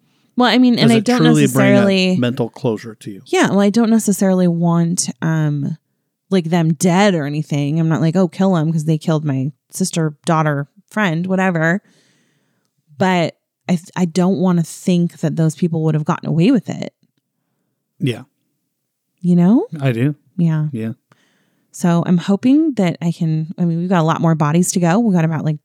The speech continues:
Speaker 1: twenty more bodies to go. <laughs> But I'm hoping we'll wrap it up.
Speaker 2: There's twenty bodies to go? I thought you were done.
Speaker 1: No.
Speaker 2: How many more parts is this?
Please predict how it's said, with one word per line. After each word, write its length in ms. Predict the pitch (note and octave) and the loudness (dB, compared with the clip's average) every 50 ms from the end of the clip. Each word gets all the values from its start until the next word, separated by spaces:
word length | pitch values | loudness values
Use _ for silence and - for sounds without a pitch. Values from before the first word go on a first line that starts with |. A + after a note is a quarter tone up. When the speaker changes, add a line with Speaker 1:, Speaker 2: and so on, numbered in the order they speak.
| _ _ _ - | _ _ _ -12
Speaker 1:
twenty 360 | - - F3 F3 E3+ E3+ E3+ | -6 -2 0 2 2 4 4
more 160 | E3+ E3 E3 | 2 2 2
bodies 340 | D#3 D#3 D3+ D3+ F3 G3+ - | 2 2 0 0 0 -2 0
to 80 | - A#3+ | 0 2
go. 200 | A#3+ B3+ C#4+ - _ _ _ _ _ _ _ _ _ | 2 2 0 -4 _ _ _ _ _ _ _ _ _
<laughs> 120 | - - - - - C4 - - B3+ - - A#3 | -6 -6 -4 -2 -4 -4 -4 -4 -8 -6 -4 -2
But 200 | A3 A3+ C4 A#3 | 0 0 0 -2
I'm 100 | G#3+ G#3+ | -2 -6
hoping 280 | G#3+ F#3+ F#3 - G3 F#3+ | -8 -8 -6 -6 -4 -2
we'll 200 | F#3 E3+ D#3 F3 - - _ _ _ _ - | -2 0 0 -2 -4 -6 _ _ _ _ -16
wrap 320 | D#3+ D3+ D#3+ E3 - - - | -10 -6 -6 -6 -6 -6 -6
it 60 | F3 | -6
up. 160 | - - - _ _ - B3+ - _ _ _ _ _ _ _ _ _ - | -6 -6 -10 _ _ -4 -4 -4 _ _ _ _ _ _ _ _ _ -10
Speaker 2:
There's 140 | - B2+ - | -8 -8 -8
twenty 320 | - - - D3+ D#3+ F3 | -8 -4 -2 0 0 0
bodies 320 | E3 C3 B2 B2 C#3 D#3+ - | 0 -2 -2 -2 -2 -4 -4
to 120 | - F3+ E3+ | -4 -2 -2
go? 180 | F#3 G3+ A#3 F#3+ | -2 -2 -2 -2
I 40 | F3 | -2
thought 160 | - G3 F#3 | -2 -2 0
you 80 | F#3+ F#3 | 0 0
were 80 | F#3 | 0
done. 400 | F3 D#3 F3 A3 G#3+ C#3 A3 A3+ - _ _ _ - | 0 0 2 2 2 0 -2 -6 -12 _ _ _ 0
Speaker 1:
No. 720 | G#3+ A3+ B3 D#4 A#4+ D#5+ C#5+ D#4+ G3 D#3+ D#3 D3+ F3 E3+ _ _ _ _ _ _ _ _ _ _ _ _ _ _ _ _ _ _ - - | 2 2 2 2 0 0 0 2 0 0 0 -2 -6 -8 _ _ _ _ _ _ _ _ _ _ _ _ _ _ _ _ _ _ -10 -4
Speaker 2:
How 120 | - F3 | -2 0
many 160 | G3+ A#3 A#3 | 2 2 2
more 180 | G#3+ G3+ G3 F#3 | 2 2 0 -2
parts 360 | D#3+ - F#3+ F3+ F3 - - | -2 -4 -4 -4 -4 -2 -2
is 180 | G#3+ G#3+ F3 C3 | -2 -2 -2 -2
this? 340 | A2+ F#2+ - - - - | -4 -6 -8 -12 -16 -16